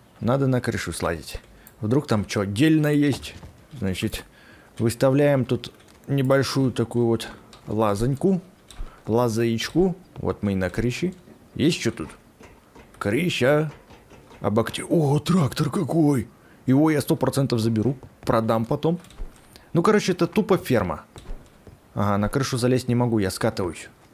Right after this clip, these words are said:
Зона недоступна для меня. Вон лис сидит. Ну че, погнали, короче, трактор тогда заберем. Я же смогу его забрать, правильно?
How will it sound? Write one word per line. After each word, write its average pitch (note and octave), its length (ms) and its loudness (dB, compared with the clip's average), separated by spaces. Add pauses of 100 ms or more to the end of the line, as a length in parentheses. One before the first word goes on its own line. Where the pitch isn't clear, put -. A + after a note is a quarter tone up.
(480)
Зона D3 380 2
недоступна F3 720 2
для C3+ 160 0
меня. G2+ 320 -6 (920)
Вон A#2+ 240 2
лис D3+ 220 2
сидит. E3+ 400 -2 (640)
Ну C3 80 0
че, C#3+ 240 2 (440)
погнали, D#3 340 2
короче, C3+ 360 0
трактор E3+ 320 0
тогда G2+ 240 -2
заберем. F#2+ 380 0 (320)
Я A2+ 100 2
же - 60 -4
смогу C3+ 240 0
его G#3 160 2
забрать, F2+ 280 -2
правильно? A#2+ 360 -2